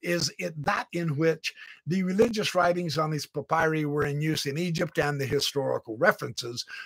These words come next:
to at least one of the original owners of the papyri himself.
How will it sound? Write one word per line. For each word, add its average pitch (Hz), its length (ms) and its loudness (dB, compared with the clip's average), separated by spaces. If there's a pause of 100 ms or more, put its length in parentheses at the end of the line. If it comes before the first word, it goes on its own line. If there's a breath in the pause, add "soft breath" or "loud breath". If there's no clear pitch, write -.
to 165 180 4
at 139 160 2
least 147 280 0
one 185 200 4
of 143 120 0
the 135 140 -2
original 139 500 2
owners 131 360 -6
of 113 140 -10
the 107 100 -8
papyri 135 680 0
himself. 220 640 6